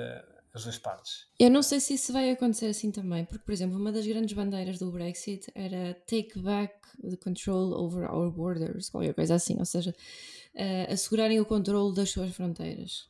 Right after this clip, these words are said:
Speaker 2: Isto foi um dos, uma das grandes bandeiras e uma das coisas em que mais se insistiu na campanha a favor, eh, do Brexit e que levou ao Brexit. Eh, foi vender esta ideia de que não havia este controlo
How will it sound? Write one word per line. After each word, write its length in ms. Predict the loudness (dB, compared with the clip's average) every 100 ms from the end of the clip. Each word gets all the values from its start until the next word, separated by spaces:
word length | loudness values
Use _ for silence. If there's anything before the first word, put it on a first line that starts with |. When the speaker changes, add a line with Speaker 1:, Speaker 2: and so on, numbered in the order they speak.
| -8
Speaker 2:
Isto 160 | -6 2
foi 100 | 4
um 40 | 6
dos, 160 | 4
uma 160 | 4 4
das 180 | 4 4
grandes 400 | 4 6 4 4
bandeiras 500 | 2 0 0 0 0
e 40 |
uma 160 | 0 -2
das 140 | -4
coisas 240 | -4 -4 -2
em 100 | -2
que 80 |
mais 280 | -2 -4 -6
se 100 | -8
insistiu 400 | -6 -6 -6 -6
na 80 | -6
campanha 460 | -6 -6 -6 -6 -8 -10
a 80 | -10
favor, 480 | -6 -6 -4 -6 -8 _ _
eh, 200 | -4 -4
do 180 | -2 -4
Brexit 520 | -4 -10 -8 -8 -6
e 60 | -6
que 100 | 0
levou 340 | 2 6 6
ao 60 | 6
Brexit. 560 | 4 4 2 0 -2 -6 -12 -12 -10 -10 -12 -8
Eh, 160 | -4 -4
foi 140 | -4
vender 280 | -4 -2 0
esta 240 | 0 4 6
ideia 340 | 10 10 10
de 80 | 8
que 80 | 4
não 160 | 2
havia 280 | 4 4 4
este 160 | 2 0
controlo 680 | 0 2 4 6 6 2